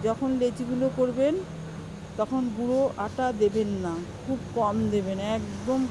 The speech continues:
সামান্য। গু-, গুঁড়ো আটা দিলে রুটিগুলো ফেটে ফেটে যাবে।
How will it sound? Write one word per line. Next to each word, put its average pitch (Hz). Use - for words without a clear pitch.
সামান্য। 202
গু-, 214
গুঁড়ো 247
আটা 254
দিলে 254
রুটিগুলো 254
ফেটে 226
ফেটে 226
যাবে। 175